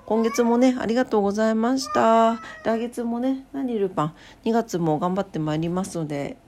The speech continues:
どうぞお付き合いくださいませ。明日も皆様にとって素敵な一日になりますように。え、うるさい。もう、な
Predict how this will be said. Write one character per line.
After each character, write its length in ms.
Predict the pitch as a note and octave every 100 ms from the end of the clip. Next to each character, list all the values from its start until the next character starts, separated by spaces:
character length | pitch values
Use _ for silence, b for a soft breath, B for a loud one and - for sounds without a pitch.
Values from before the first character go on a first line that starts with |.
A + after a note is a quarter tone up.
| -
ど 120 | F3+
う 60 | E3+
ぞ 280 | D3 C3 -
お 80 | -
付 180 | - -
き 100 | F3
合 40 |
い 40 | E3
く 140 | D#3+
だ 100 | E3
さ 180 | - F3+
い 60 |
ま 120 | F3+ G3
せ。 220 | - - B B B C#4+
明 60 |
日 120 | C4+
も 240 | C#4+ A#3+ F#3+
皆 240 | F3 F3+
様 240 | F3+ E3+ D3+
に 80 |
と 80 | C#3+
っ 40 | -
て 120 | D3
素 80 | -
敵 220 | E3 F#3
な 100 | D#3+
一 220 | D#3+ E3+
日 140 | E3
に 80 | D#3
な 80 | D3+
り 120 | D#3
ま 160 | E3 F3
す 160 | -
よ 80 | D#3+
う 60 | D#3+
に。 140 | -
え、 140 | C4+ B3
う 100 | G#3+
る 160 | B3+
さ 340 | C4+ C4+ C4 C4
い。 720 | A3+ A3+ G#3+ G3+ G3+ F#3+ F#3+
も 420 | F3+ F3 F3 E3+
う、 20 |
な 60 | E3+